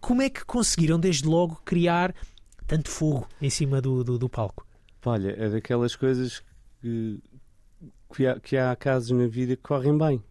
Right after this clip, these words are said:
Speaker 1: Uhum.
Speaker 2: Nós conhecemos, eu só conhecia o Márcio. Eh, não conhecia o Danilo, nem o João, nem o Chico.
Speaker 1: O Danilo conhecia o João e o Chico? Veio, veio
Speaker 2: O
Speaker 1: pelo
Speaker 2: Danilo,
Speaker 1: João e pelo
Speaker 2: o
Speaker 1: Chico?
Speaker 2: Danilo só conhecia o João.
Speaker 1: Ok.
Speaker 2: Portanto, e acho que o Chico não, só conhecia o João também.
Speaker 1: Sim.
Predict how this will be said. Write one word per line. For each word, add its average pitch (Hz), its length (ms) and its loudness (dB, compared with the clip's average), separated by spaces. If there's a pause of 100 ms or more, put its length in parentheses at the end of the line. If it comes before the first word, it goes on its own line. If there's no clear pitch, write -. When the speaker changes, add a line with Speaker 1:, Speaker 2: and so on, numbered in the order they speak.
Speaker 1:
Uhum. 156 220 0
Speaker 2:
Nós 131 180 2
conhecemos, 123 460 -2
eu 120 80 -4
só 131 160 -2
conhecia 131 320 0
o 123 40 2
Márcio. 110 420 -4 (800)
Eh, 117 40 -6 (320)
não 110 240 -4
conhecia 113 400 0
o 107 60 0
Danilo, 113 340 2
nem 113 180 0
o 107 40 0
João, 110 220 -4
nem 110 140 0
o - 20 -2
Chico. - 420 -6
Speaker 1:
O 170 60 4
Danilo 180 280 2
conhecia 190 460 2
o 180 160 0
João 175 420 2
e 170 80 4
o 170 60 2
Chico? - 500 -2
Veio, 156 280 0
veio 160 180 2
Speaker 2:
O 262 40 2
Speaker 1:
pelo 170 100 4
Speaker 2:
Danilo, 131 160 4
Speaker 1:
João 147 160 4
e 156 80 2
pelo 160 180 0
Speaker 2:
o 156 40 0
Speaker 1:
Chico? - 200 -2
Speaker 2:
Danilo 135 240 4
só 131 160 -2
conhecia 117 580 -2 (140)
o 107 100 -6
João. 110 400 -2 (600)
Speaker 1:
Ok. 135 360 -8 (220)
Speaker 2:
Portanto, 107 300 -8 (120)
e 107 120 -4
acho 110 180 -4
que - 80 -8
o 110 40 -2
Chico - 340 -8 (260)
não, 120 240 -4
só - 180 -4
conhecia 120 360 0
o 127 40 2
João 123 200 0
também. 131 240 0
Speaker 1:
Sim. 120 200 0